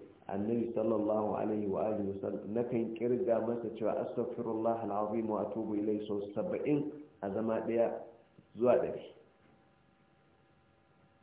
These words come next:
Kamar yanzu abin da suka ce astaghfirullah al-azim wa atubu ilayhi. Sai ya dora kuma daga baya. Wannan abin magada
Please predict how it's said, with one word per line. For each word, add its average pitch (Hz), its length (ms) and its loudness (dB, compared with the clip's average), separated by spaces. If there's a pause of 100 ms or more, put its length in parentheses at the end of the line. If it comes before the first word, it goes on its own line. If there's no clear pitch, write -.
(420)
Kamar 98 220 0
yanzu 101 220 2
abin 95 240 0
da 95 140 -4
suka 95 180 -4
ce - 100 -8
astaghfirullah - 640 -14
al-azim - 420 -12
wa - 80 -12
atubu - 280 -14
ilayhi. - 320 -14 (1160)
Sai 117 120 2
ya - 40 2
dora 98 280 0
kuma 87 180 -6
daga 78 220 -8
baya. - 240 -14 (2750)
Wannan 131 360 6
abin 123 300 6 (1000)
magada 143 880 8